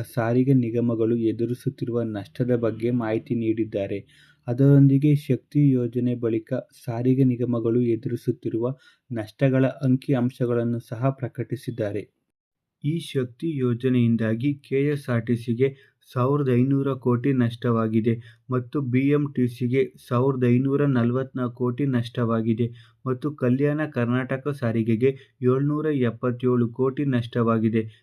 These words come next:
ಮತ್ತು ವಾಯುವ್ಯ ಕರ್ನಾಟಕ ಸಾರಿಗೆಗೆ ಸಾವಿರದ ಮುನ್ನೂರ ಎಂಬತ್ತಾರು ಕೋಟಿ ನಷ್ಟವಾಗಿದೆ. ಇದು ಕಳೆದ ಐದು ವರ್ಷಗಳಿಂದ ರಾಜ್ಯದ ಸಾರಿಗೆ ನಿಗಮಗಳು ಎದುರಿಸುತ್ತಿರುವ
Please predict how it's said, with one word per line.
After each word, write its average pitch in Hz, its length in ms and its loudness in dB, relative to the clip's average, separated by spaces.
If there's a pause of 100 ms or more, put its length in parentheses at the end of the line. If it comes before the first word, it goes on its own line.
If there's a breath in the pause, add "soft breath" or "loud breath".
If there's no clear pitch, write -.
(120)
ಮತ್ತು 131 300 -4
ವಾಯುವ್ಯ 135 540 0
ಕರ್ನಾಟಕ 123 600 -2
ಸಾರಿಗೆಗೆ 113 600 0 (340 loud breath)
ಸಾವಿರದ 135 400 0
ಮುನ್ನೂರ 131 480 4 (160)
ಎಂಬತ್ತಾರು 120 640 0
ಕೋಟಿ 127 340 -4
ನಷ್ಟವಾಗಿದೆ. 117 800 0 (420 soft breath)
ಇದು 135 220 -4 (180)
ಕಳೆದ 131 440 -2
ಐದು 139 280 0
ವರ್ಷಗಳಿಂದ 123 640 0 (220)
ರಾಜ್ಯದ 123 520 -2
ಸಾರಿಗೆ 131 480 0
ನಿಗಮಗಳು 120 580 2
ಎದುರಿಸುತ್ತಿರುವ 123 760 -2